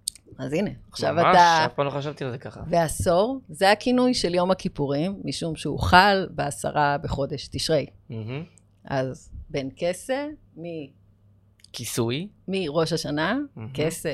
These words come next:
Speaker 1: הירח מכוסה, לעשור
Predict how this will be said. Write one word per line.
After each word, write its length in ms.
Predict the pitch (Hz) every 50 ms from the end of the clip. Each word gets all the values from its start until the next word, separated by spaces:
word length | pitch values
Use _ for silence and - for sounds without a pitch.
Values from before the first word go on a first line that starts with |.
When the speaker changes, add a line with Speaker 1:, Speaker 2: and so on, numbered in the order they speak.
| 147 -
Speaker 1:
הירח 440 | - 170 151 139 151 147 143 - 147
מכוסה, 560 | 151 - - 156 - - 202 214 233 262 285 285 _ _ _ - - - _ _ _ _ _ _ _ _ _ _
לעשור 720 | 170 - - - 131 - - - 202 208 220 233 226 226